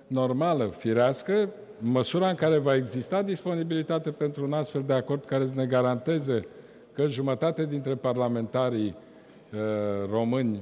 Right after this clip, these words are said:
vor vota împotriva învestirii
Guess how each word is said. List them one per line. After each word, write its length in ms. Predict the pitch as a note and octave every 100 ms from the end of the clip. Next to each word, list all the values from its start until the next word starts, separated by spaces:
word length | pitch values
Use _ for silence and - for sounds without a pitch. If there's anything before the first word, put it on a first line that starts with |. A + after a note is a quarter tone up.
| G2+
vor 320 | A2+ C3 A#2+
vota 720 | F#2+ A#2 A2 C#3+ D3 A2 D#2+ - - - - -
împotriva 800 | A#2 A2 G2 G#2 G#2+ F3+ F3 C#3+
învestirii 1000 | A#2+ G#2 G#2+ - - B2+ A2+ A2 G2